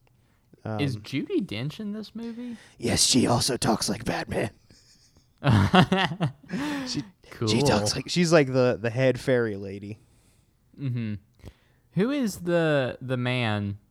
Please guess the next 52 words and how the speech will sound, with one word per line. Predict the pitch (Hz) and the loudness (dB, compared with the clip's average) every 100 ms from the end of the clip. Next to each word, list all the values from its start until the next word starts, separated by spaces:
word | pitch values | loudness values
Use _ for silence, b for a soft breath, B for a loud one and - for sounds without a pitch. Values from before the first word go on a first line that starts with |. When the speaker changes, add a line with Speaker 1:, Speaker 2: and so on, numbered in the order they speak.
| - | -4
Speaker 1:
that | 113 107 | 0 0
is | 101 - | -2 -2
with | 107 104 101 - - | -2 0 -2 -6 -8
Artemis | 117 104 101 101 | -2 0 0 -4
Fowl? | - 110 98 101 | -4 -2 -2 -2
The | 104 | -2
man | 110 113 | -4 -2
with | 107 107 | -4 -2
white, | 110 - 117 | -2 -2 -8
the | 107 | -4
tall | 131 123 120 | 0 0 0
man | 117 113 | -2 -4
with | 101 | -4
white | 110 104 | -4 -4
hair. | 110 101 | -4 -6
Is | 101 | -6
he | 143 | -6
blind? | 139 139 143 147 151 - _ - | -6 -4 -2 -4 -6 -10 _ 0
Speaker 2:
Uh, | 135 131 123 120 - - _ - - | 4 6 6 4 0 -8 _ -10 0
<laughs> | 202 - 190 - - | 0 2 -2 -4 -4
you | 170 | 0
know, | 170 180 | 2 4
I | 139 | 4
watched | 139 165 - | 6 4 2
this | 160 151 | -2 0
movie | 156 156 | 2 2
and | |
I | 113 | -2
couldn't | - 147 139 | 0 0 0
tell | 131 110 | -2 0
you | 104 | -2
if | - | -6
he's | 98 | -10
blind. | 104 95 92 | -6 -6 -6
I | - | 0
don't | 196 208 | 2 4
think | - | 2
Speaker 1:
Okay. | - | -2
Speaker 2:
he | 104 | -2
was. | 101 107 | -2 -2
I | 117 | -4
just | 127 147 | -4 -8
think | 170 165 | -8 -6
he | 147 | -2
has | 139 123 117 - - | -2 -2 -6 -14 -2
really | 131 123 | 0 0
bright | 113 113 113 110 - | -2 -4 -2 -4 -6
blue | 104 104 | -6 -4
eyes. | 104 98 101 - b b b - | -4 -6 -10 -16 b b b -8
Um, | 117 113 107 104 104 - _ _ _ | -6 -4 -6 -8 -14 -20 _ _ _
his, | 156 190 - - _ _ | 0 0 0 -12 _ _
okay, | 156 - 117 87 | 4 4 0 -4